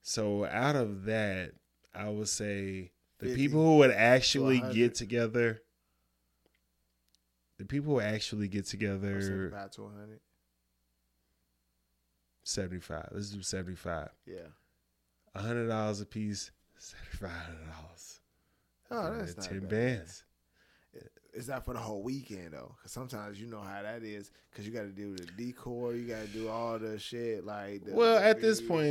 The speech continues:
Speaker 1: point, I think motherfuckers is like, Friday, Saturday.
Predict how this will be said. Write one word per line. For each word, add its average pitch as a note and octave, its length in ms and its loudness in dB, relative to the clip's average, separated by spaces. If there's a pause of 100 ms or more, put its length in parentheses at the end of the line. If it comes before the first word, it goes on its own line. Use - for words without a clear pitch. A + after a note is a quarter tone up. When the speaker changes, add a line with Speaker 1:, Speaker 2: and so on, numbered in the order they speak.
(160)
Speaker 1:
point, - 40 -10
I D#3 120 4
think C#3 280 2
motherfuckers A#2 440 2
is G#2 260 0
like, F#2+ 480 0 (720)
Friday, C#3 680 10
Saturday. F2+ 720 0